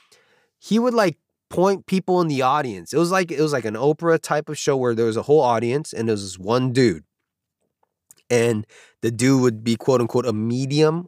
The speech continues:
right? Or, like, a psychic type of thing. And they would talk to dead or see dead people, hear things, you know, be, be the communication with dead people. And so he would just go around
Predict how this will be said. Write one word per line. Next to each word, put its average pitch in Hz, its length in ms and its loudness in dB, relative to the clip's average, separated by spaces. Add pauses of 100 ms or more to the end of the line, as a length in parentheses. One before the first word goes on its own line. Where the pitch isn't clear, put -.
right? 143 300 0
Or, 113 160 0
like, 104 180 -2
a 90 60 -4
psychic 120 420 -4
type - 240 -4
of - 80 -14
thing. 156 300 -2 (420)
And 123 100 -4
they 127 40 2
would 127 120 0
talk 143 200 -2
to 131 80 -12
dead 127 320 -2
or 131 180 -2
see 165 400 -4
dead 151 240 2
people, 160 400 0
hear 151 340 0
things, 147 280 -2
you 139 80 -2
know, 127 100 0
be, 147 320 -2 (340)
be 196 280 2
the 190 80 2
communication 170 760 0
with 135 140 -4
dead 131 180 0
people. 127 140 -6
And 131 100 -6
so 131 160 2 (300)
he 185 180 0
would 214 160 4
just 165 180 -6
go 135 300 2
around 127 460 0